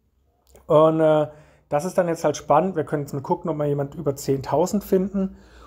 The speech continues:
Und dann würden wir genau sehen, okay, ist jetzt jemand vielleicht rausgegangen aus erster Stunde? Oder Moment mal, ich habe doch jetzt zehntausend angegeben.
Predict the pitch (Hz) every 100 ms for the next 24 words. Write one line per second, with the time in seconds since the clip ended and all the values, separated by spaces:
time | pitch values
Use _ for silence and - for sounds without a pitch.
0 | - 156 160 170 185 170 156 165 196 185
1 | 180 170 170 180 214 - 208 202 196 185
2 | 175 175 160 - 147 190 185 170 170 170
3 | - 160 160 - 175 180 - 160 - -
4 | 190 208 226 247 247 - _ _ _ _
5 | _ _ _ _ _ _ 143 131 139 160
6 | 160 135 135 135 131 - - 165 180 156
7 | 139 139 135 135 127 139 135 131